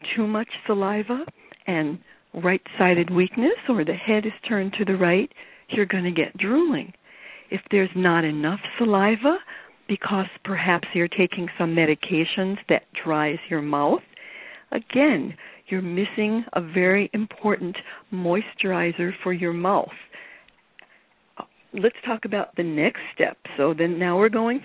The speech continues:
through and we see what the tongue is doing. You're like riding a roller coaster. That's the tongue. The tongue moves the food back, and the tongue tip sweeps out spaces. And so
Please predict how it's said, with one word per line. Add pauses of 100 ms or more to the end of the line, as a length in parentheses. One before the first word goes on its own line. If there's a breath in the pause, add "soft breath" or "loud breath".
through
and
we
see
what
the (100)
tongue
is
doing.
You're
like
riding
a
roller
coaster.
That's (160)
the
tongue. (680 loud breath)
The (140)
tongue (300)
moves
the
food
back, (680 soft breath)
and
the (160)
tongue
tip (560)
sweeps (120)
out (240)
spaces. (1600 loud breath)
And (140)
so